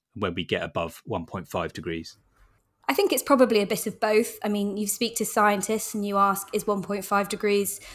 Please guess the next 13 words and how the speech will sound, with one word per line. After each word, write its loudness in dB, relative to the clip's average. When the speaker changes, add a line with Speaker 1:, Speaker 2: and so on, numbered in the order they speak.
Speaker 2:
still 4
viable?" 6
And 0
they'll 2
sort -4
of -4
squint 6
and 8
say, 4
"Yes, 4
theoretically 4
it 2
is." -2